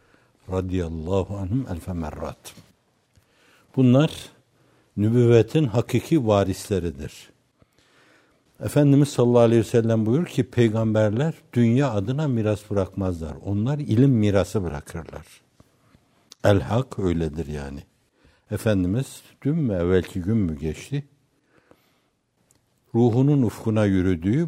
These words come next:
bu dünyaya veda ettiği zaman da Allahümme rafikle ala sözüyle kalkanı,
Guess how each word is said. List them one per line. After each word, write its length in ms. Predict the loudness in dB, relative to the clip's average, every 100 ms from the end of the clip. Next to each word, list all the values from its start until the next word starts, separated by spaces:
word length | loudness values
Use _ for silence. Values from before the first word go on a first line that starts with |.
| -2
bu 160 | -2 0
dünyaya 520 | 0 2 4 4 4
veda 380 | 2 6 4 4
ettiği 420 | 0 -4 -4 -4
zaman 440 | -4 -6 -4 -4
da 100 | -4
Allahümme 760 | -2 -2 -2 -4 -4 -6 -6 -6
rafikle 460 | -10 -10 -12 -10 -10
ala 340 | -8 -8 -12
sözüyle 680 | -10 -12 -8 -8 -6 -8 -8 _ _ _ _ _ _ _ _
kalkanı, 760 | -4 -2 -2 -4 -4 -2 -4